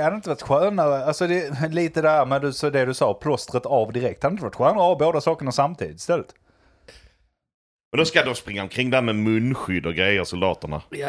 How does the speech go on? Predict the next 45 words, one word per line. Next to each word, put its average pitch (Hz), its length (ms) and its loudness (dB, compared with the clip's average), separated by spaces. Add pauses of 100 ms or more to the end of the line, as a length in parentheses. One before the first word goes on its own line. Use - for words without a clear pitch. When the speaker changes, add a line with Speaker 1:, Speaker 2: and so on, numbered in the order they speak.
Speaker 3:
det 127 80 -4
går 117 80 -12
Speaker 2:
Det 120 100 0
ser 120 180 0
ju 101 80 2
Speaker 3:
inte 107 120 0
Speaker 2:
inte - 80 -2
Speaker 3:
att - 40 -4
Speaker 2:
klokt 120 260 2
ut. - 80 -12
Speaker 1:
Nej, 131 460 4
nej, 139 300 2
det 139 80 -2
är 139 60 0
Speaker 2:
Vet 110 200 2
man 107 60 4
Speaker 1:
klart. 104 80 2
Speaker 2:
knappt 151 240 2
vem 139 120 6
som 135 140 0
är 135 40 4
vän 131 200 4
eller 113 180 2
Speaker 3:
Det 135 60 2
är 135 40 4
Speaker 2:
fiende. 123 260 2
Speaker 3:
inte 135 160 -2
värdigt 117 720 -2
att - 20 0 (120)
Speaker 1:
Men - 0 -
Speaker 3:
behöva 165 200 4
Speaker 1:
har 196 120 8
ni 196 100 4
märkt 156 380 4
hur 131 140 4 (120)
icke 185 340 -2
smittsamt 139 560 -2
corona 147 520 4
är 127 220 4
efter, 127 800 2
eh, 185 240 2
<laughs> - 20 0
kriget 139 360 4
drog 135 200 2
igång? 92 320 -2